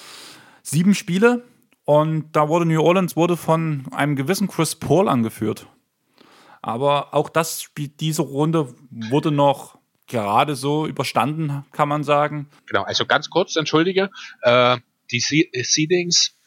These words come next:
Speaker 2: im Westen damals, die Lakers waren an eins vor den Hornets, die Spurs sind an drei gewesen. Also das Matchup mit den Suns war ein drei sechs Matchup.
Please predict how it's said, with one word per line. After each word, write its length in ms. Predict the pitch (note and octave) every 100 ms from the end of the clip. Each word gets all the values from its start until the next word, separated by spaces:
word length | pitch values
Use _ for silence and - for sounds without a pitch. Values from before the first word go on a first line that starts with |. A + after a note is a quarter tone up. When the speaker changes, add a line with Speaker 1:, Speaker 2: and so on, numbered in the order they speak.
| _
Speaker 2:
im 220 | C#3 C3 C#3
Westen 420 | C#3+ - - E3
damals, 420 | C#3+ D3 D3+ D3
die 100 | -
Lakers 400 | B2 C#3+ E3 -
waren 180 | C3+ C3
an 120 | A2+
eins 380 | G2 A#2 E3+ G#3
vor 200 | - E3
den 200 | E3 C#3+
Hornets, 440 | C3 E3+ F#3 E3+ -
die 100 | C3
Spurs 360 | - C3 D#3
sind 120 | E3 B2+
an 80 |
drei 260 | A#2 G#2+ A2+
gewesen. 460 | A2+ A2+ G2+ - G2
Also 180 | - -
das 160 | -
Matchup 320 | A#2+ - - C#3
mit 120 | B2+
den 120 | A#2
Suns 340 | A#2+ B2 A#2
war 80 | A#2
ein 60 | A#2
drei 180 | - G#2+
sechs 320 | G#2 - -
Matchup. 300 | G#2+ G2+